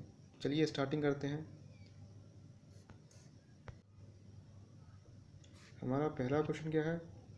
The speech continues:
हमारा first है, the rom chip which can be rewritten several times and requires the action of ultraviolet radiation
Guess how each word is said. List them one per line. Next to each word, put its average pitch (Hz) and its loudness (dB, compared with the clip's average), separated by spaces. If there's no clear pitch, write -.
हमारा 135 6
first 160 4
है, 156 4
the 156 8
rom 147 10
chip 160 4
which 143 4
can 147 8
be - 6
rewritten 139 4
several 143 8
times 117 2
and 127 8
requires 147 8
the 156 6
action 151 4
of 143 8
ultraviolet 143 10
radiation 135 6